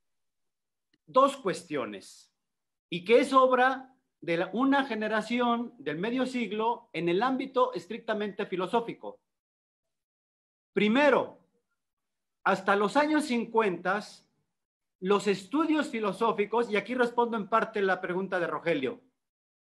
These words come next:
los estudios filosóficos se concentraban en la Ciudad de México.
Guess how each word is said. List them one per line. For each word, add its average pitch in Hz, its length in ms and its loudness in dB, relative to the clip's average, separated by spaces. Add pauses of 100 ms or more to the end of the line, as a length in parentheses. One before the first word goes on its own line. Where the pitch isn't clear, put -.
(300)
los 190 180 2
estudios 311 480 2
filosóficos 233 720 -2
se 202 140 -6
concentraban 196 680 0
en 180 80 2
la 170 100 0
Ciudad 180 300 0
de 175 80 0
México. 175 640 -4